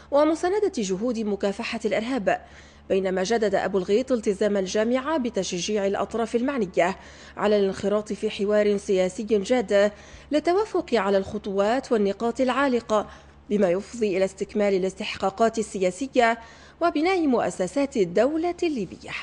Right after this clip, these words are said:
في الشأن السوري، جددت مفوضية حقوق الإنسان السامية الثلاثاء دعوتها إلى إحالة الوضع السوري إلى المحكمة الجنائية الدولية،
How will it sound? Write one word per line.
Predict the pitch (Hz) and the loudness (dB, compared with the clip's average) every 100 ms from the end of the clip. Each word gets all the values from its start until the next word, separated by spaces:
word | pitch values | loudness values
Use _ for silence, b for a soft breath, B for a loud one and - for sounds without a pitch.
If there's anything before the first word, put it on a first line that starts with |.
| - - - - - - - - - - - B B B B B B - | -16 -20 -20 -20 -20 -20 -20 -20 -20 -20 -20 B B B B B B -4
في | 392 | 0
الشأن | 359 262 | 2 2
السوري، | - 214 233 | 0 0 0
جددت | 220 247 240 233 233 | 2 2 2 0 0
مفوضية | 226 240 214 208 233 240 226 233 | -2 0 0 0 0 -2 -2 -4
حقوق | 247 214 277 - | -4 -4 -4 -2
الإنسان | 214 208 214 254 | -2 -2 -2 0
السامية | 262 254 220 196 190 185 | 0 2 0 2 0 0
الثلاثاء | 190 185 185 196 214 247 | -2 -4 -2 -2 0 0
دعوتها | 226 185 190 196 208 196 | 0 -2 -2 -2 -2 -2
إلى | - 190 175 185 | -2 -2 -2 -4
إحالة | - 220 208 208 | -6 -2 -2 -2
الوضع | 208 214 196 | -2 -2 -2
السوري | 202 226 220 262 285 285 294 B B B - | -4 0 0 2 2 2 0 B B B 2
إلى | 190 | 4
المحكمة | 151 127 - - 247 233 220 | 4 -2 -4 0 2 2 2
الجنائية | 196 175 180 180 226 233 220 | -2 -2 -4 -4 0 0 2
الدولية، | 214 196 202 254 269 220 214 | -2 0 0 0 2 2 2